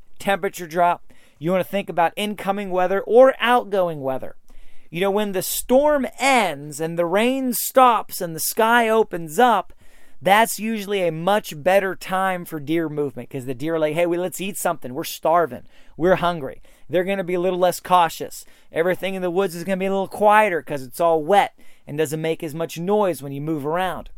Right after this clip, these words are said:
So those can be really good times also. So on either side of bad weather. So good weather, good time to hunt. Either side of bad weather, good time to hunt. Temperature drop, good time to hunt.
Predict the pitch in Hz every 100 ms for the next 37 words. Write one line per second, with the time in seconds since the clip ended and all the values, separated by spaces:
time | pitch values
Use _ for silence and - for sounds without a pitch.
0 | - - - - - _ _ - - 156
1 | 131 185 233 247 - 202 180 175 156 180
2 | 185 165 151 165 123 135 165 156 135 127
3 | 120 - 196 196 - 131 90 50 - -
4 | - - - - - 170 151 147 - 175
5 | 240 220 220 - - 175 175 160 135 123
6 | 143 139 117 117 104 - - - - -
7 | - - - 151 135 131 - - 127 123
8 | 226 240 240 247 269 254 135 180 - 160
9 | 160 143 135 117 - - 165 202 220 -
10 | 208 202 202 170 202 214 202 208 208 220
11 | 202 - - - 160 156 - 147 143 123
12 | 131 120 - - - - - - - -
13 | 208 196 - 160 123 143 127 - - 135
14 | 143 190 139 165 165 147 131 139